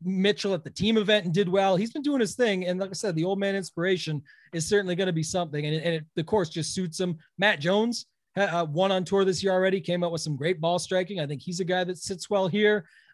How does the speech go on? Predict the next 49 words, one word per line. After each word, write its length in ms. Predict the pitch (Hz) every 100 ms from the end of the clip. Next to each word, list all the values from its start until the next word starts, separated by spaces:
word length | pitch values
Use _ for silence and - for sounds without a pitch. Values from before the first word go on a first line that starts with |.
| -
I'm 240 | 175 196
with 240 | 175 220 220
you 160 | 220
on 240 | 196 190 160
Kirk, 480 | - 208 208 - -
uh, 260 | 185 190 185
Noto. 260 | 196 202 202
I 120 | 170
know 160 | 175 175
that 100 | 160
he's 160 | 175
got 160 | 175 160
the 100 | 160
ownership, 360 | 180 156 160
but 60 | 151
it's 100 | 135
just 140 | 160
a 40 | 156
guy 240 | 165 156
I 60 | 147
like. 340 | 156 180 160 - - _
And 60 | 180
then 80 |
I'll 220 | 233 269 311
even 180 | 285
play 200 | 175 233
a 40 | 220
little 200 | 220 220
bit 160 | 208
of 180 | 214 165 - _ _
Si 320 | - 247 240
Woo 300 | 208 226 196
and 80 | 160
Sergio 640 | - 226 208 156 151 143
there 220 | 147 160
just 260 | 160 185 -
below 260 | 160 165 196
him. 300 | 220 262 247 _ _ -
I 100 | 135
don't 140 | 208
think 140 | 208 139
either 340 | 170 208 185
of 80 | 160
them 220 | 190 180
are 40 |
getting 320 | 151 180 180 165
any 260 | 180 180
ownership, 540 | 151 196 175 - 156 147
but, 240 | 151 147